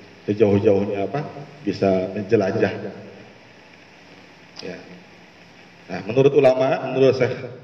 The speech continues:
Ismail Ar-Buduswi, lapis langit yang pertama itu Allah ciptakan dari jamrud hijau.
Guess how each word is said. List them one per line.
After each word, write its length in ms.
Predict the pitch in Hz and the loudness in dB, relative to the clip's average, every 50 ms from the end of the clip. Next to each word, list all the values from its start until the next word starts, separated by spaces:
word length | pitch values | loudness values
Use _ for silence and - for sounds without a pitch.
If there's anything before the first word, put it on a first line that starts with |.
| - - | -14 -10
Ismail 320 | - 117 - - 123 117 113 113 | -8 -8 -2 2 2 4 4 4
Ar-Buduswi, 840 | 117 117 113 123 113 113 104 123 117 127 156 165 156 - - 165 - - - - - - - - - - | 2 2 2 2 2 2 0 0 2 4 4 4 2 0 -8 -10 -10 -12 -16 -20 -20 -20 -20 -20 -8 -2
lapis 480 | - 139 147 143 147 196 208 - - - - | 0 2 2 4 4 4 4 2 2 0 2
langit 400 | 147 151 151 151 156 147 151 - | 2 2 2 2 2 0 2 2
yang 160 | 143 139 - | 0 0 0
pertama 320 | - - - - 131 127 127 | 0 -2 0 0 0 0 0
itu 400 | 131 127 127 - 170 180 185 - | -2 -2 -2 -2 -2 -2 -2 0
Allah 240 | - 123 127 131 120 | 0 0 0 0 -2
ciptakan 520 | - 135 123 - - 117 113 - 135 131 127 | -4 -4 -2 0 -2 -2 0 0 -2 0 0
dari 320 | 113 110 123 120 113 - | 0 0 0 0 0 0
jamrud 420 | - 120 117 117 - - 131 135 - | 0 0 0 0 -2 -4 -4 -4 -6
hijau. 340 | - 120 110 - 120 95 | -8 -10 -4 -2 0 0